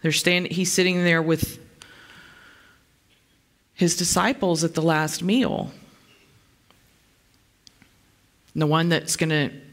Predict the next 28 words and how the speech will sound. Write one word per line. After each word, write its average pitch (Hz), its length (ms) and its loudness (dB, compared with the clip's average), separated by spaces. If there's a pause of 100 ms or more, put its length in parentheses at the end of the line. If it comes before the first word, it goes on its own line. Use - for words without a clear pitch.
(140)
betray 151 420 2
him, 175 580 -4 (1400)
and 135 140 -4
he 127 60 -2
doesn't 131 360 -2
treat 160 260 -2
him 151 100 0
any 147 160 0
different. 147 580 -4 (1500)
And 143 180 -2
the 139 60 -4
one 139 320 -2
who 156 160 -2
denied 147 500 -2
him 165 160 0
three 165 280 -2
times, 165 540 -2
there's 135 260 -4
Peter 175 320 2
again. 143 460 -4 (4000)
But - 160 0
Jesus 185 440 2
taught 160 260 0
them 156 140 -2
how 160 240 0
to 165 80 -2
move 151 200 0
forward 143 520 -6